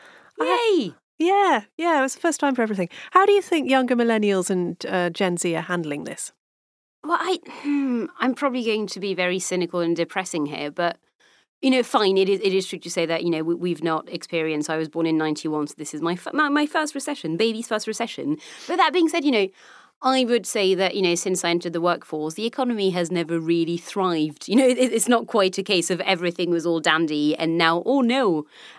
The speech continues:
Speaker 2: you know, it is not like the party in power has at any point in my working life cared about young workers and young people and young professionals.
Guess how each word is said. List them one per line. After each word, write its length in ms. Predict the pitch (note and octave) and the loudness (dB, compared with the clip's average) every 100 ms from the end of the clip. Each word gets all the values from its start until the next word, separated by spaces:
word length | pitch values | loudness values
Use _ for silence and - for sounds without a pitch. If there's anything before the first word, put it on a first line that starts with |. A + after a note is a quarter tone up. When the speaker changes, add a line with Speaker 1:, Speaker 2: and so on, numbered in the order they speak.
| - | -4
Speaker 2:
you 120 | F#3 | 0
know, 180 | E3 D#3+ | 0 0
it 160 | F#3 F3+ | 0 2
is 160 | F3 | 0
not 280 | F3 E3+ E3+ | 2 0 0
like 420 | D#3+ D#3 D#3 - - | 0 0 -4 -12 -4
the 120 | F3 | -4
party 360 | - E3 D#3 D#3+ | -2 -4 -2 -2
in 120 | D#3+ | -2
power 480 | F3 D#3+ D3+ D3 D3+ | 0 0 0 0 -2
has 380 | - D#3+ D#3+ - - | -4 -4 -4 -4 -2
at 200 | E3 - | -4 -4
any 240 | - F#3 F#3 | -4 -2 -2
point 320 | G#3 B3+ F#3 | -2 -2 -2
in 80 | D#3+ | -2
my 160 | D#3 | -2
working 360 | D#3 D#3 - D#3+ | 0 -2 -4 -4
life 280 | D#3+ D#3+ - | -2 -4 -4
cared 260 | G3+ C#4+ | -4 -4
about 200 | F3+ D3+ | -2 -4
young 220 | D#3+ D3 D3+ | -2 -2 -2
workers 360 | D3+ D3+ D3 | -2 -4 -6
and 100 | D3 | -4
young 140 | D3 D3+ | -4 -4
people 300 | D3+ D3+ D3+ | -8 -8 -6
and 80 | |
young 140 | D3+ D3 | -4 -6
professionals. 720 | D#3 D#3+ D3+ - D3+ D3 | -8 -8 -8 -10 -10 -12